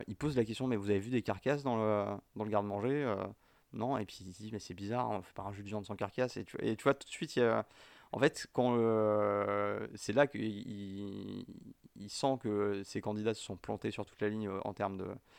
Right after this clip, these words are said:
euh, d'ingrédients et de la composition du plat, c'est que, euh, il, il, il n'arrive pas, avec son instinct de chef, à visualiser ce que lui, ce que lui disent, euh,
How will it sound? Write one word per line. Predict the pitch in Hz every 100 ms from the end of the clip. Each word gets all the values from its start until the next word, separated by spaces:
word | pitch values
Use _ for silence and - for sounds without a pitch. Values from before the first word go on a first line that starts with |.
| - - _ _ 104
euh, | 101 98
d'ingrédients | 98 98 98 117 113
et |
de | 98
la |
composition | 98 101 107 101 -
du | 101
plat, | 95 139 143
c'est | -
que, | -
euh, | 101 98 - - _ _ _
il, | 82 -
il, | 107 - -
il | 107
n'arrive | 107 107 107
pas, | - 139
avec | 147 107 107
son | 107
instinct | 113 - 127
de | 113 107
chef, | 127 135 - - -
à | 101
visualiser | 101 110 131 117 110 127
ce | 139
que | -
lui, | 104 104 104 101 101
ce | -
que | 101
lui | 104
disent, | 110 117
euh, | 110 101